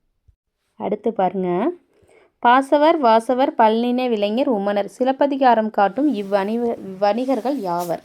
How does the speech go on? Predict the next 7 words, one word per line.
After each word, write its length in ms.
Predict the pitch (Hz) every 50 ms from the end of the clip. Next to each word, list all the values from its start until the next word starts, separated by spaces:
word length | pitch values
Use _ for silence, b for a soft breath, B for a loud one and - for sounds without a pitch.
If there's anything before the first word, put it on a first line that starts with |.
| _ 190
இதற்கான 500 | 185 175 170 170 170 - 180 170 170 165
விடை 220 | 165 160 160 160
பார்க்கலாமா? 680 | 160 - 156 156 - 190 202 214 233 262 285 220 156 - _ _ _ _ _ _ _ _ _ _ _ _ _ _ _ _ _ _ _ _ _ _ _ 214
அதாவது, 240 | 208 208 254 262 254
பாசவர்னா 720 | - 208 208 233 262 262 - 277 254 247 220 208 220 277 311
வெற்றிலை 500 | 277 196 190 196 - - 240 233 240 233
விற்போர், 520 | 202 190 185 - _ - 202 254 359 359